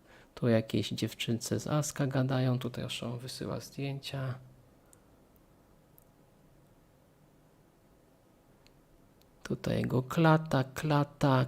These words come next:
klata, klata. Tutaj, że opanuje. Okej, jest, jest fiut.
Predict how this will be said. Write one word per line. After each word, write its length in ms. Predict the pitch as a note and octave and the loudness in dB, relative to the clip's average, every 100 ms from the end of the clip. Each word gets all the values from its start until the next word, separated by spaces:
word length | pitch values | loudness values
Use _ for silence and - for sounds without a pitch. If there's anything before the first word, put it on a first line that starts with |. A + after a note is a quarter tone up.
| C3 | -2
klata, 580 | D3+ C#3 C3+ - B2 | -2 0 0 0 -2
klata. 800 | A#2 - D#3 D#3 D#3 - D3 C#3 | -2 0 2 4 2 0 2 2
Tutaj, 360 | C#3 B2+ - A#2 | 0 -2 -2 -2
że 160 | A#2+ | 0
opanuje. 420 | A#2+ A#2 A#2+ B2 A#2+ - | 0 0 0 0 0 4
Okej, 300 | B2+ - A#2 | 6 4 0
jest, 160 | - - - | -2 -8 -2
jest 200 | B2 - | -2 -2
fiut. 420 | - C#3+ E3 - | -2 0 -2 -8